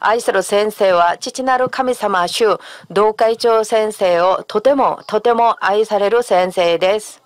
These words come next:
今日私たちに、父なる神様を第一に愛して、美しい新しいエルサレムへの希望が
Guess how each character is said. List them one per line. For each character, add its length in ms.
今 100
日 280
私 320
た 140
ち 140
に、 300
父 240
な 140
る 100
神 240
様 340
を 80
第 280
一 180
に 120
愛 260
し 140
て、 260
美 400
し 280
い 120
新 380
し 100
い 40
エ 80
ル 100
サ 120
レ 140
ム 280
へ 120
の 280
希 140
望 240
が 160